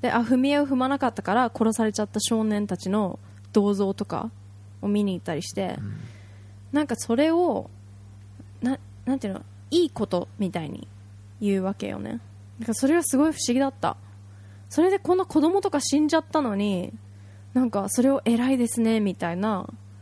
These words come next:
Speaker 1: 風に言うのは怖いよね。正直。
Speaker 2: うん。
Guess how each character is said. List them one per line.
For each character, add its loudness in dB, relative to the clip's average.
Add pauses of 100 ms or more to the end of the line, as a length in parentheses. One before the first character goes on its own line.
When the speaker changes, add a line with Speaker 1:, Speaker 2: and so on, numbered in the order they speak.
(360)
Speaker 1:
風 4
に -4 (760)
言 4
う 2
の 0
は -4 (880)
怖 2
い 0
よ -4
ね。 -8 (880)
正 -4
直。 -4 (1080)
Speaker 2:
う -10
ん。 -6